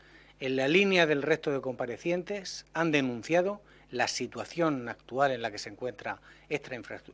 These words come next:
esta infraestructura de Estado, amenazada por, de cierre por cuestiones políticas. Hay una amenaza triple, una amenaza política que se ha empeñado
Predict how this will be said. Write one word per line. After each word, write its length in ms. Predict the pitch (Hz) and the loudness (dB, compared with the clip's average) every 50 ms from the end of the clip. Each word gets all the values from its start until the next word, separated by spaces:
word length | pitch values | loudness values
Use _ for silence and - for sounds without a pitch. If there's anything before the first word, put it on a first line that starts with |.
| _ | _
esta 380 | - 160 147 - - - 120 113 | -10 -10 -10 -8 -6 -6 -6 -6
infraestructura 680 | 110 107 101 - 113 98 - - 98 - - 139 127 120 | -8 -10 -12 -12 -12 -12 -12 -14 -18 -16 -14 -12 -10 -10
de 80 | 104 | -12
Estado, 400 | 95 - - 117 117 127 160 185 - - - - - _ _ _ - | -14 -12 -10 -10 -10 -8 -10 -12 -14 -20 -20 -20 -20 _ _ _ -4
amenazada 840 | 139 135 139 135 127 123 110 110 - - 185 190 196 208 226 226 226 | -2 0 0 0 -2 -2 -4 -4 2 6 8 8 8 6 2 -4 -6
por, 260 | - - - - - | -10 -12 -12 -12 -14
de 160 | _ - - - | _ -12 -12 -10
cierre 580 | - - 185 208 220 208 214 214 226 226 254 - _ _ _ | -2 4 6 6 6 6 2 -4 -8 -10 -12 -16 _ _ _
por 240 | - 131 117 117 - | -8 -8 -8 -8 -10
cuestiones 480 | - - 107 - - 147 147 151 139 | -12 -16 -14 -8 -6 -4 -4 -4 -6
políticas. 720 | - _ - 104 98 95 - - - - - - - - _ _ _ _ - - - - - - - - - - - - _ - | -8 _ -14 -14 -12 -14 -16 -20 -20 -20 -20 -20 -20 -20 _ _ _ _ -20 -20 -20 -20 -20 -20 -20 -20 -20 -20 -20 -20 _ -2
Hay 440 | - 131 143 147 147 139 131 131 - _ _ _ _ _ | 2 4 4 4 2 0 -2 -6 -12 _ _ _ _ _
una 280 | - - 151 151 147 139 | -6 -2 0 2 4 4
amenaza 680 | 131 127 127 143 165 165 - - 196 190 190 190 190 - _ _ _ _ _ _ | 2 2 2 2 2 2 2 2 2 2 2 -2 -6 -12 _ _ _ _ _ _
triple, 500 | - 139 151 139 - - - - - - _ _ _ - - - - | -4 -2 -2 -2 -2 -6 -16 -20 -20 -20 _ _ _ -20 -20 -18 -12
una 180 | 120 131 139 139 | -8 -4 -4 -2
amenaza 460 | 131 131 127 131 123 - - 120 107 | -2 -2 -2 -4 -4 -4 -6 -6 -6
política 720 | - 110 127 175 185 - 220 185 - 220 220 214 208 208 - _ _ _ _ - _ _ _ | -6 -4 -4 -4 -4 -4 -8 -2 0 0 0 0 -2 -6 -12 _ _ _ _ -20 _ _ _
que 120 | - - | -10 -4
se 120 | - - | 0 0
ha 40 | 139 | 0
empeñado 600 | 135 120 - 120 120 131 135 131 117 123 117 - | 0 0 -2 -4 -2 -2 -2 -2 -2 -4 -6 -6